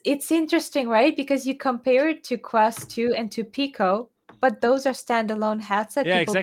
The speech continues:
Speaker 2: exactly.
Speaker 1: them for a
Speaker 2: It's
Speaker 1: different reason.
Speaker 2: Yeah, right.
Speaker 1: Uh, and, uh,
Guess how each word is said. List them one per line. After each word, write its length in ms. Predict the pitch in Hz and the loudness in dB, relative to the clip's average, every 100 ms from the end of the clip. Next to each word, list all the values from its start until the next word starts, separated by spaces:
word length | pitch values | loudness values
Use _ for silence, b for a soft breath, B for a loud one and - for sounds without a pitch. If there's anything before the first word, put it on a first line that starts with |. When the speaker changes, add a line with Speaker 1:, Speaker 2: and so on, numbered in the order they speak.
| 196 | 2
Speaker 2:
exactly. 140 | 208 214 | 0 -2
Speaker 1:
them 80 | 127 | -4
for 100 | 208 | -4
a 20 | |
Speaker 2:
It's 80 | 196 | -4
Speaker 1:
different 380 | 208 - 208 196 | -6 -4 -4 -4
reason. 400 | 208 202 262 240 _ | -6 -8 -14 -14 _
Speaker 2:
Yeah, 160 | 147 135 | -8 -6
right. 280 | 131 120 98 - 208 | -4 -4 -6 -4 2
Speaker 1:
Uh, 480 | 202 202 101 101 - _ | 4 2 0 -2 -6 _
and, 360 | 226 226 220 208 | -2 -2 -2 0
uh, 720 | 214 214 202 202 202 202 | 2 2 2 0 0 -4